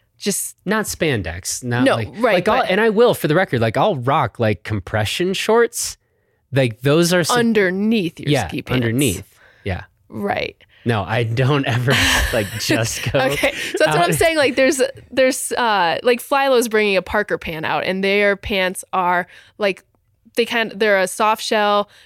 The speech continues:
Speaker 1: They are not, they're pretty much skin tight. Like, they're form fitting. They, they look pretty good. They
Speaker 2: Skin tight? Dan Abrams, what's up?
Speaker 1: It, I mean, I, you can get a base layer under 'em, and they have, um, kind of a fleecy interior. They're,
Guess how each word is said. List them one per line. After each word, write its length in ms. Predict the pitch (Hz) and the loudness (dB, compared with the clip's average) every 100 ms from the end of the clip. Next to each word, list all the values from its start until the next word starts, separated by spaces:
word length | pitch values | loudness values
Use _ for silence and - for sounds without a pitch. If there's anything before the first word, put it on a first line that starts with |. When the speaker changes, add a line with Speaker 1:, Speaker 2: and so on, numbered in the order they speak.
| _ | _
Speaker 1:
They 260 | 196 196 208 | -4 0 2
are 480 | 196 196 190 185 185 | 2 2 2 0 0
not, 220 | 220 254 - _ _ | -2 -4 -6 _ _
they're 140 | 214 247 | -2 -2
pretty 300 | - - 427 | 0 0 2
much 180 | 240 - | 0 -4
skin 320 | - 202 - | -4 -4 -4
tight. 340 | - 147 - _ - | -6 -6 -8 _ -8
Like, 160 | 202 | -4
they're 100 | 214 | -2
form 340 | 202 - 240 240 | -4 0 0 0
fitting. 480 | 220 196 190 185 190 _ _ - | -2 -2 -2 -6 -10 _ _ -2
They, 160 | 202 185 _ _ - | 0 0 _ _ -8
they 120 | - 202 | 0 2
look 260 | 240 349 - | 2 -2 -2
pretty 220 | 247 196 | -2 -2
good. 420 | 190 175 175 165 | 0 0 0 -2
They 100 | 185 | -6
Speaker 2:
Skin 600 | 190 - - - 107 135 | -4 -6 -8 -6 -4 -2
tight? 380 | 170 277 311 330 - - | 0 0 0 -2 -12 -4
Dan 240 | 143 190 160 | 0 2 2
Abrams, 580 | 143 160 101 90 85 - | 2 2 -2 -4 -8 -4
what's 280 | 147 - 214 | -4 -2 -2
up? 220 | 135 - | -2 -2
Speaker 1:
It, 200 | 320 - - | -4 -4 -2
I 80 | 320 | 0
mean, 180 | 311 277 | 2 2
I, 140 | 262 - | -2 -6
you 180 | - 277 | -2 0
can 140 | 302 269 | 2 2
get 140 | 269 | 2
a 20 | 240 | 2
base 320 | 240 185 - | -2 -4 -2
layer 240 | 208 208 | 2 2
under 240 | 214 220 226 | 2 2 2
'em, 280 | 226 233 214 | 2 2 0
and 220 | 190 165 - | -2 -10 -8
they 120 | 202 | -4
have, 260 | 202 196 190 | -2 -2 -2
um, 540 | 175 170 170 165 175 - _ - | -2 -2 -4 -8 -12 -16 _ -10
kind 200 | 220 202 | -6 -2
of 120 | 190 | -4
a 20 | |
fleecy 600 | - - 220 220 214 196 - | -6 -6 -4 -4 -6 -8 -8
interior. 720 | 190 196 - 220 247 285 254 | -8 -6 -2 0 2 0 0
They're, 220 | 214 240 | 0 0